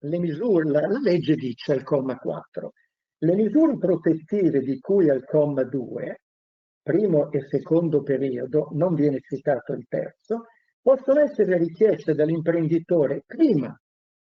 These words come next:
del deposito della domanda di accesso al piano di ristrutturazione soggetto a omologazione, presentando la domanda di quegli articoli dodici e diciotto del, eh,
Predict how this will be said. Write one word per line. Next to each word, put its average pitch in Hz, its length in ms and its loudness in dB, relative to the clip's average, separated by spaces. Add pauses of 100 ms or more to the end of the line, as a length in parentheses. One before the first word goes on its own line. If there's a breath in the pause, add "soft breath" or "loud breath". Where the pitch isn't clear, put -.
(140)
del 170 280 2
deposito 175 800 0
della 151 240 0
domanda 165 520 0
di 143 140 -6
accesso 196 520 -4
al 127 140 -4
piano 180 320 0
di 143 120 -2
ristrutturazione 143 880 -4
soggetto 208 440 0
a - 40 4
omologazione, 208 840 -2 (380)
presentando 208 800 2
la 240 100 2
domanda 147 640 -2 (160)
di 160 180 -2
quegli 233 280 0
articoli 190 600 -2
dodici 156 720 -4 (520)
e - 420 -2 (100)
diciotto 180 1120 -2 (340)
del, 165 520 2 (840)
eh, 156 320 -20